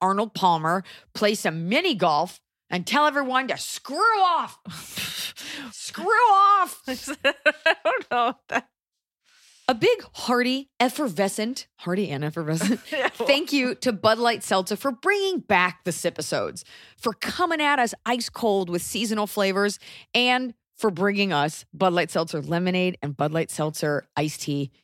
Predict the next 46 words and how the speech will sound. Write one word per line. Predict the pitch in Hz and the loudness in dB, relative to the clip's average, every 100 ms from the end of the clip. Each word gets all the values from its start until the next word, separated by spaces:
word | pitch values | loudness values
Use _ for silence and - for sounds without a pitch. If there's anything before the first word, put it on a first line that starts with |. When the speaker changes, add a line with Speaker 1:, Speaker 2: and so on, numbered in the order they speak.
| _ - | _ -8
Speaker 1:
in | 160 | -6
Juntos, | 151 139 131 139 147 - | -4 -4 -2 -4 -6 -10
which | 170 143 | -10 -8
means | 143 139 - | -6 -8 -8
together. | - - - - - - 202 247 - | -10 -10 -10 -12 -12 -10 -8 -8 -8
Speaker 2:
<laughs> | 392 - - - | -10 -10 -12 -10
Speaker 1:
Tasty | 247 - - 175 | -6 -6 -6 -8
flavors. | - 160 151 165 147 | -4 -4 -2 -2 -4
And | 139 | 0
right | 143 147 | 0 2
now | 156 | 2
you're | 156 | 2
like, | 143 151 | 0 0
"But | 143 | -2
how | 143 180 | 0 -2
co-, | - - | -2 -4
is | 170 | -2
it | |
only | 160 175 185 | -2 -2 -2
for | 185 | -2
celebrities? | - 190 196 214 214 | -2 0 0 0 -2
How | 196 | 0
do | 196 | 0
I | 196 214 | 0 0
get | 170 | -2
it?" | 135 139 | -2 -4
No, | 135 131 - 165 | -6 -6 -10 -12
it's | 165 | -4
never | 156 151 | -2 -2
been | 156 | -2
easier. | 151 151 151 147 - - - | -2 0 -2 -2 -8 -20 -8
You | 170 | -4
can | 160 | -2
get | 165 175 | 0 2
Bud | 165 165 | 2 2
Light | 156 | 0
Seltzer | - 165 170 | 0 -2 -2
delivered | 156 156 170 170 185 | -4 0 0 0 -4
at | - - | -4 -2
bud | 165 | 0
light | 175 175 - | 2 0 0
dot | 147 131 | -2 -2
com | - 139 147 | -2 -6 -4
slash | - 131 143 | -2 -2 -2
delivery, | 147 151 151 165 160 | -4 -4 -4 -4 -4
or | 160 160 | -2 -2